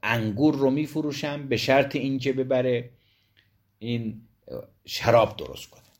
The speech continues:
این شرط هم توضیح دادیم دو نوع هست، یه وقت شرط فی ضمن العقده، یه وقت نه، شرطی است که قبلاً توافق شده، عقد رو مبنیاً بر اون توافق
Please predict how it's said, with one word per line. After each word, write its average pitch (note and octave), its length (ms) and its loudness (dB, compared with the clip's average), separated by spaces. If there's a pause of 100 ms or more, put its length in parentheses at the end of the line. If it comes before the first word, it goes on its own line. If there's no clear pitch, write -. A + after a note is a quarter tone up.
(340)
این G3 160 -6
شرط F#3 640 4
هم F3 180 -2
توضیح C3+ 440 -2
دادیم E2+ 380 0
دو B2+ 160 4
نوع F#2 220 -2
هست، - 340 -14 (360)
یه C3+ 140 4
وقت C#3 160 6
شرط C#3+ 480 0
فی A#2 240 -6
ضمن G2 380 0
العقده، E3+ 800 4 (460)
یه D3+ 140 0
وقت F3 280 2
نه، D3+ 220 -2
شرطی E3 840 -4
است - 260 -8
که F#3+ 100 -2
قبلاً C3 560 0
توافق G#2+ 540 0
شده، G3 500 2 (460)
عقد F#3+ 480 6
رو G#3+ 440 4 (260)
مبنیاً C3 880 2
بر B2 240 4
اون B2 180 2
توافق B2 640 4